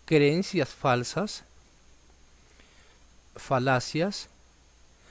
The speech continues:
dogmas católicos. Entonces, no solamente vamos a decir que son dogmas, son dogmas católicos. Son verdades católicas, pero no son verdades bíblicas. ¿Sí?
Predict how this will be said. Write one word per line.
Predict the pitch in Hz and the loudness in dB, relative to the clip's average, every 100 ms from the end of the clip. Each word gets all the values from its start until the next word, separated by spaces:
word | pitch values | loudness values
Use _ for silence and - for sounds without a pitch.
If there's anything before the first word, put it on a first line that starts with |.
| - - | -20 -16
dogmas | 135 120 123 190 190 175 143 135 - | -14 -12 2 2 2 -2 -2 -2 -4
católicos. | - 120 - 165 180 165 - - - - _ _ _ - - _ - - | -4 -4 -2 -2 0 -4 -8 -14 -20 -20 _ _ _ -20 -20 _ -20 -18
Entonces, | 104 - 113 | -16 -10 -10
no | 110 123 151 | -4 -4 -2
solamente | 180 165 160 147 | 0 0 0 -2
vamos | 147 | -2
a | 143 | -4
decir | - 143 | -6 -8
que | 123 | -10
son | 139 131 | -8 -4
dogmas, | 143 156 - - | -2 -2 -4 -6
son | 131 113 | -6 -4
dogmas | 120 131 147 160 170 - | 0 0 0 -4 -6 -6
católicos. | 127 110 175 185 - 107 - - _ - - - - - | -10 -4 -4 -4 -8 -14 -14 -20 _ -20 -20 -20 -20 -6
Son | - 165 | -2 2
verdades | 175 156 147 160 - | 2 4 2 2 -4
católicas, | 127 156 165 139 - | -4 -2 -2 -4 -4
pero | 123 | -4
no | 143 | -4
son | - 156 | -2 -2
verdades | 123 135 139 131 | 0 0 0 -2
bíblicas. | 170 165 143 107 - - - _ _ - - - - - - - - | -2 -2 -6 -8 -8 -20 -20 _ _ -20 -20 -20 -20 -20 -20 -20 -10
¿Sí? | 110 147 | -6 -6